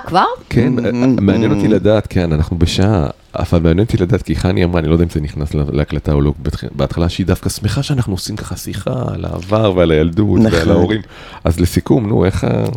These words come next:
Speaker 2: איך היה לך לדבר על המשפחה, על
Speaker 1: לסיכום,
Speaker 2: ההורים?
Speaker 1: היה לי נורא כיף לדבר על ההורים שלי, כי אני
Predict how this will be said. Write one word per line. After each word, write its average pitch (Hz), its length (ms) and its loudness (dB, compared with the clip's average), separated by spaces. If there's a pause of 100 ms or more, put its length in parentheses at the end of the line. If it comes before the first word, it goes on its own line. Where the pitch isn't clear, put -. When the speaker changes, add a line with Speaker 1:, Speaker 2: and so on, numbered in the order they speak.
(140)
Speaker 2:
איך - 160 -8
היה 98 140 0
לך 85 180 -2
לדבר 76 420 0
על 71 100 -2
המשפחה, 71 840 -4
על 180 80 4
Speaker 1:
לסיכום, 78 320 2
Speaker 2:
ההורים? 269 300 2
Speaker 1:
היה 170 300 2
לי 202 180 2
נורא 160 300 2
כיף 180 260 0
לדבר 160 360 2
על 160 120 4
ההורים 143 380 4
שלי, 131 380 2
כי 151 160 0
אני 139 840 4